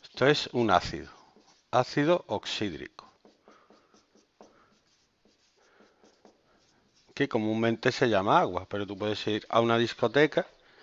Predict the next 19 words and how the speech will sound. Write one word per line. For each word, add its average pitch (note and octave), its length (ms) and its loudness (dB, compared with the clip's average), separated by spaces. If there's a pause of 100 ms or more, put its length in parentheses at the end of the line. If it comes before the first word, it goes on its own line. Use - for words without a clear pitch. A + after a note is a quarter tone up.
(320)
y A2+ 120 -6
pedir G#2 360 0 (140)
un A2 600 -4 (140)
whisky D3 480 2
con D3+ 260 2 (640)
ácido G2+ 440 -4
oxídrico. - 580 -4 (800)
Y A#2 80 0
si G#2+ 160 -2
no G2 140 -2
te G2+ 80 0
atienden, C#3+ 640 2
llenar G#2 340 0
la G#2 120 4
libreta, G2+ 760 0
el G#2 100 0
libro G#2 300 0
de G2+ 60 0
reclamaciones. G#2 840 0